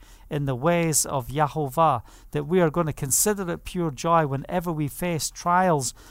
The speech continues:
of many kind, because we know the testing of our faith develops perseverance,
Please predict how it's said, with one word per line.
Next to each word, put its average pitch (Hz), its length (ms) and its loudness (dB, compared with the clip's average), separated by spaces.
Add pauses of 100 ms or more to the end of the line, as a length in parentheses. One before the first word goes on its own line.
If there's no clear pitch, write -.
(200)
of 139 200 0
many 156 300 0
kind, 156 460 -2
because 143 360 -2
we 143 120 -4
know 165 320 4 (320)
the 139 100 -2
testing 175 480 0
of 151 160 2
our 165 120 2
faith 170 420 -2
develops 151 480 0
perseverance, 156 920 0